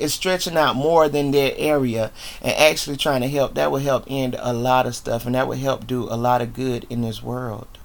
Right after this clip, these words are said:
But what I'm a fan of is unity. Uh, what I'm a fan of is helping people. What I'm a fan of is trying to find solutions,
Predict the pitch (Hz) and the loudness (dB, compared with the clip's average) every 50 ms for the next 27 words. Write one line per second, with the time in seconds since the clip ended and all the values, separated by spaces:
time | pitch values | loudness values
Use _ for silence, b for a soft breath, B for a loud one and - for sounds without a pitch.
0 | - - - 131 135 143 143 135 131 135 131 120 - 143 139 135 131 127 127 127 | -8 -4 -2 2 4 6 6 6 6 6 2 0 2 2 2 2 2 2 2 2
1 | 123 117 110 - 98 120 120 117 120 139 151 143 120 110 - - - 113 104 - | 2 2 0 -2 -2 -2 -2 -2 -2 -2 -2 -2 -4 -4 -6 -8 -10 -12 -12 -4
2 | - - 117 135 143 143 143 139 127 127 - 156 147 143 139 135 135 123 120 - | -2 2 4 6 8 8 8 6 4 2 2 2 2 2 4 4 4 4 4 2
3 | - 131 120 - - 151 147 143 - 131 113 117 117 - - 147 139 - - 135 | 0 -4 -6 -4 -2 -2 -2 0 -2 -2 -2 -2 -4 -6 -8 -10 -10 -10 -12 -12
4 | 131 117 - - - 135 131 135 135 127 123 120 - 147 147 147 139 131 131 127 | -14 -14 -12 -4 -2 0 2 2 2 2 0 0 2 2 4 4 4 4 4 6
5 | 123 117 110 - - 117 123 - - - 156 143 139 131 - - 120 - - 139 | 6 6 4 4 0 -2 -2 -2 0 2 2 4 4 2 0 -4 -6 -2 0 2
6 | 135 131 127 127 120 - - 120 123 156 185 202 180 - - - 120 117 113 117 | 2 2 2 0 -2 -4 -4 -4 -4 -2 -4 -4 -4 -4 -6 -6 -6 -8 -8 -10
7 | 120 - - - | -10 -12 -14 -16